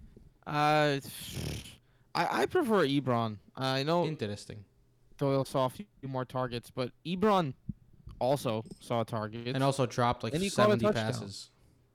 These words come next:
Speaker 1: Yeah, uh, that's what he does. He also caught a touchdown. Uh, I'd rather take the shot on the guy who's probably gonna see a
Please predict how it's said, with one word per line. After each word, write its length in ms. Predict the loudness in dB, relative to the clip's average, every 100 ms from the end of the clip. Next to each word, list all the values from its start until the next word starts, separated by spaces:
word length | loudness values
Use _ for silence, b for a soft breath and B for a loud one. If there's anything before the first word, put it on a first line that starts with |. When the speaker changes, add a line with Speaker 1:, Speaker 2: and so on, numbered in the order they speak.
| _ _ -2
Speaker 1:
Yeah, 220 | 2 2 -2 -6
uh, 140 | -4
that's 200 | -4 0
what 100 | 2
he 80 | 4
does. 400 | 4 2 0 -14 _ _ _ _ _
He 60 | -2
also 180 | -2 -2
caught 200 | -2 -2
a 40 |
touchdown. 540 | -4 -10 -10 -10 -10 -12 _ _ _ _ _ -4
Uh, 300 | 0 0 -2 -8 _ _ _ _ _ _
I'd 160 | -2 2
rather 180 | 2 0
take 160 | -4
the 60 | -6
shot 200 | -2 0
on 60 | 0
the 80 |
guy 220 | 0 2 2
who's 240 | 0 -2
probably 320 | -2 -2 -2
gonna 180 | -4 -8
see 200 | -8 -8
a 100 | -8